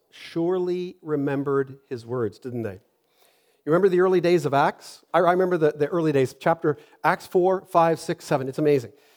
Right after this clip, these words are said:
Uh, four, five, and six especially. Wh-, what happened? They go out into the public square, they preach Jesus, they preach the name, they preach the gospel, and what happens? The religious leaders and the Romans even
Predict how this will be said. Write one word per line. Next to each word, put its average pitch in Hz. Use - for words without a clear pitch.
Uh, -
four, 214
five, 190
and 156
six -
especially. 139
Wh-, 151
what 180
happened? 165
They 160
go 160
out 233
into 214
the 190
public 196
square, 135
they 160
preach 220
Jesus, 180
they 165
preach 202
the 208
name, 202
they 190
preach -
the -
gospel, 208
and 151
what 165
happens? -
The 117
religious 175
leaders 220
and 151
the 123
Romans 156
even 135